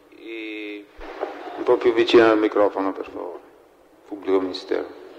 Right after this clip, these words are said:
Speaker 1: Ci vuole
Speaker 2: Grazie.
Speaker 1: descrivere, Paladino, mm, la sua abitazione,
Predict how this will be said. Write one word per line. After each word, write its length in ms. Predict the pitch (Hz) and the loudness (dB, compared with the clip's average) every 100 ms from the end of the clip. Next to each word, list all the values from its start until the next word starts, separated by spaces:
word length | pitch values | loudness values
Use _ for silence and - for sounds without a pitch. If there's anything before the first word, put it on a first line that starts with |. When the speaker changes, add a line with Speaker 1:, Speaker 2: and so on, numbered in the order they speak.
| - - - | -20 -20 -20
Speaker 1:
Ci 100 | - | -14
vuole 220 | 131 151 139 | -6 -4 -4
Speaker 2:
Grazie. 260 | 123 123 | -6 -4
Speaker 1:
descrivere, 880 | 131 131 120 113 110 107 104 104 104 | -6 -6 -6 -4 -4 -6 -6 -8 -10
Paladino, 840 | 107 107 107 110 113 107 104 101 104 _ 107 | -8 -8 -8 -12 -14 -12 -12 -14 -18 _ -20
mm, 160 | 107 98 _ _ _ _ _ _ _ _ _ _ _ _ 107 | -20 -20 _ _ _ _ _ _ _ _ _ _ _ _ -12
la 120 | 107 | -10
sua 720 | - - 120 110 107 101 - - | -10 -14 -10 -4 -2 -4 -8 -12
abitazione, 1120 | 101 107 98 101 - 113 117 117 110 104 | -14 -12 -12 -12 -10 -8 -6 -6 -8 -10